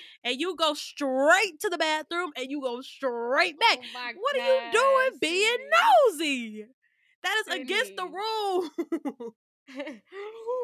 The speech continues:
Speaker 2: This just brought up a drunk confession for me. Tell it. But anyway, go ahead.
Speaker 1: Yeah, you just gotta,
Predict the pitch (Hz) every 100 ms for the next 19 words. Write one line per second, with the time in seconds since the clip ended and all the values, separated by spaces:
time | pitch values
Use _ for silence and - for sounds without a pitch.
0 | 427 339 226 254 240 185 190 175 160 156
1 | 139 156 151 156 160 151 _ _ 139 135
2 | _ 143 _ _ _ _ _ _ _ _
3 | _ _ 170 - _ - 175 156 - 190
4 | 151 - - 160 147 139 _ _ _ _
5 | _ _ _ - 262 339 294 220 247 381
6 | 392 339 370 349 302